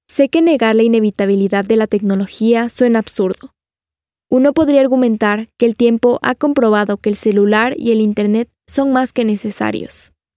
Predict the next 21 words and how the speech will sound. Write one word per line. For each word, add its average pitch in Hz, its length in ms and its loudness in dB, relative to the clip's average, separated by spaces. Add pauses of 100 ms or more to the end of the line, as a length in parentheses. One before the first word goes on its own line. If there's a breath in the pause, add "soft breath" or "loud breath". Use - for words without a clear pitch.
(280)
que 226 120 2
quien 220 260 2
no 214 120 4
use 277 320 2
Google 214 540 2
o 214 80 2
no 214 180 4
tenga 247 280 0
un 269 140 0
mail 233 360 0
está 220 320 -2
condenado. 196 580 -2 (1040)
Bajo 226 260 2
esta 311 240 2
lógica, 240 640 0
las 233 180 -4
personas 240 540 -2
que 226 140 0
no 226 160 2
quieren 277 280 0
usar 214 400 -2